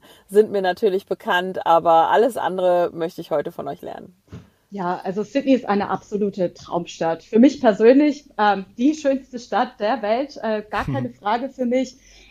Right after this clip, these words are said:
Speaker 2: Es hat einfach diesen wunderschönen Hafen, also es ist am Wasser gelegen, ähm, und es gibt viel mehr als nur die Sehenswürdigkeiten. Natürlich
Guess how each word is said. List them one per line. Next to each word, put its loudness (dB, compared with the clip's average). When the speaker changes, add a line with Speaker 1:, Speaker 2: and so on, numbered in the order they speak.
Speaker 2:
Es -16
hat -4
einfach -4
diesen -4
wunderschönen 0
Hafen, -2
also -6
es -14
ist -10
am -8
Wasser -6
gelegen, 0
ähm, 0
und -2
es -10
gibt -10
viel 2
mehr 2
als -4
nur -2
die -6
Sehenswürdigkeiten. 0
Natürlich -2